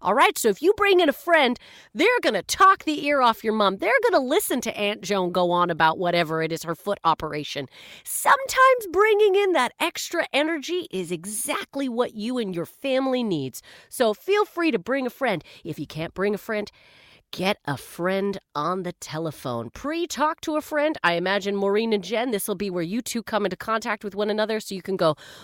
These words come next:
"Look, I need," I, you can text, "I need a quick call. I need a quick call." And just touch base with that touchstone that'll just go, "You're not insane. You're perfect. I love you. You're wonderful." Right? That friend that just reminds you that, uh,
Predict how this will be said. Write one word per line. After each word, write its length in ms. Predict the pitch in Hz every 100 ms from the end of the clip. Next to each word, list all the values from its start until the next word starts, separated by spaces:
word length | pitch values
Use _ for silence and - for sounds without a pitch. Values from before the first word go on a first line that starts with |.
| -
"Look, 180 | 147 131
I 80 |
need," 180 | 127 139 - -
I, 120 | 151 - - -
you 160 | - 170
can 120 | 156
text, 340 | - 170 - -
"I 60 |
need 160 | 156 139
a 40 |
quick 220 | - 143 -
call. 320 | - 117 113 -
I 80 |
need 160 | 175 160
a 20 |
quick 280 | - 170 -
call." 280 | 175 151 139 _ -
And 100 | 240
just 240 | 302 -
touch 320 | - 392 - - -
base 360 | 294 254 -
with 140 | 185 185
that 220 | 170 -
touchstone 560 | - 214 - - 165 156
that'll 160 | 165
just 240 | 165 190 -
go, 180 | 180 165 - - -
"You're 160 | 147
not 220 | 170 151
insane. 440 | 156 156 - 151 127
You're 200 | 131 151
perfect. 500 | - 156 143 120 -
I 180 | 147 151
love 260 | 156 147
you. 160 | 127 120
You're 200 | 113 151
wonderful." 640 | 143 151 151 147 143 - -
Right? 240 | 208 262 -
That 200 | 170 -
friend 360 | - 311 330 254
that 80 |
just 240 | - 214 -
reminds 500 | 208 233 247 262 226
you 180 | 240 247 - - -
that, 260 | 233 240 -
uh, 280 | 247 233